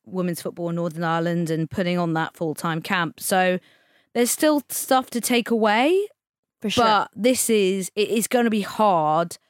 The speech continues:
Speaker 1: to know that you've also f-, facing, facing England on Friday, who've just smashed Norway eight nil. Um, I mean, what do you do for that <laughs> game on Friday?
Speaker 2: Um,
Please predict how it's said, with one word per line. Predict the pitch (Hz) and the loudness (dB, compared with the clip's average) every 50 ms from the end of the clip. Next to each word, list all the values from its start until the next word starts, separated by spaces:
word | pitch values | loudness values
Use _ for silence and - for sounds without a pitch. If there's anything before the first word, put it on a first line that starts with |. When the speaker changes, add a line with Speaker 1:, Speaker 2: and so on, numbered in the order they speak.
| _ _ _ _ _ - | _ _ _ _ _ -8
Speaker 1:
to | - - 196 185 180 175 175 175 - - | -4 -2 0 2 2 2 0 -2 -2 -2
know | 196 196 196 196 196 196 | 0 0 2 4 4 4
that | 185 175 156 - | 2 0 -2 -2
you've | 180 170 190 | -2 -2 -2
also | 190 175 - - 180 175 | 0 0 0 -2 -2 -4
f-, | 160 - 185 - _ - | -4 -6 -12 -14 _ -6
facing, | 202 190 185 175 - 185 180 180 170 - _ - - | -2 -2 -2 -2 -2 -2 -2 -4 -4 -8 _ -10 -6
facing | - 208 202 180 - 180 180 | -2 -2 -2 0 -2 -2 -2
England | - 202 214 196 185 180 175 | 0 0 0 2 2 2 0
on | 170 165 | 0 0
Friday, | 160 185 180 180 170 160 160 143 143 147 156 | 0 0 0 0 0 0 -2 -2 -2 -4 -4
who've | 156 151 | -6 -8
just | - - 185 165 - | -6 -4 -4 -4 -4
smashed | - 175 165 156 - - | -4 -4 -6 -6 -6 -6
Norway | 175 170 160 156 147 - | -6 -6 -4 -6 -6 -6
eight | 151 151 135 - | -6 -6 -6 -6
nil. | 170 160 139 131 131 135 139 - _ _ _ _ _ _ _ _ _ - | -6 -6 -6 -4 -6 -6 -8 -10 _ _ _ _ _ _ _ _ _ -6
Um, | 170 170 165 165 160 - - _ _ - | -4 -4 -2 -2 -4 -6 -8 _ _ -8
I | 185 | -6
mean, | 185 185 185 175 - _ _ _ _ | -4 -2 -2 -4 -4 _ _ _ _
what | - - 180 202 180 190 | -10 -6 -2 -2 -2 -2
do | 180 185 | -2 -4
you | 190 180 | -4 -2
do | 175 180 175 156 147 147 | 0 0 0 0 -2 -4
for | - - 160 | -6 -6 -6
that | 151 151 - | -6 -6 -6
<laughs> | - 156 | -6 -6
game | 156 151 - - - - | -6 -6 -8 -10 -12 -14
on | - - | -14 -12
Friday? | - - 165 - - - - - _ _ _ - - _ _ _ _ _ _ _ _ - | -10 -10 -10 -10 -12 -16 -20 -20 _ _ _ -20 -20 _ _ _ _ _ _ _ _ -4
Speaker 2:
Um, | 220 233 240 247 247 247 247 247 247 240 | 0 2 2 4 4 4 2 2 0 0